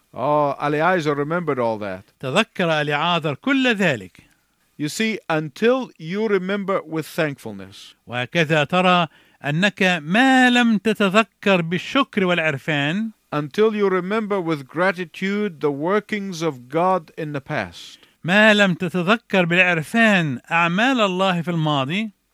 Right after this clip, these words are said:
Speaker 1: you will not be able to exercise faith in the present.
Speaker 2: لن تستطيع أن تمارس الإيمان في الحاضر.
Speaker 1: You will not be able to exercise faith for God to work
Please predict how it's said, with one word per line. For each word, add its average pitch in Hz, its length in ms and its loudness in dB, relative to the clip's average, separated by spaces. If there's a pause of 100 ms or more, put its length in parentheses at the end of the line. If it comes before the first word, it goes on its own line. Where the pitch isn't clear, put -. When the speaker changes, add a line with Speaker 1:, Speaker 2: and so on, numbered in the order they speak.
(180)
Speaker 1:
you 139 200 -4
will 202 300 4
not 196 260 0
be 190 140 0
able 175 340 0
to 165 160 -2
exercise 160 760 -2
faith - 580 -2 (120)
in 143 140 -8
the 139 80 -6
present. - 400 -6 (280)
Speaker 2:
لن 180 360 0
تستطيع 185 760 0
أن 180 100 0
تمارس 185 500 0
الإيمان 175 760 2
في - 80 -6
الحاضر. 139 680 -2 (240)
Speaker 1:
You 139 200 -6
will 196 260 2
not 208 260 0
be 202 120 -2
able 180 340 -2
to 175 180 -2
exercise 160 680 -2
faith 185 380 -2
for 143 280 -8
God 156 540 -2
to 165 100 -8
work 160 480 -4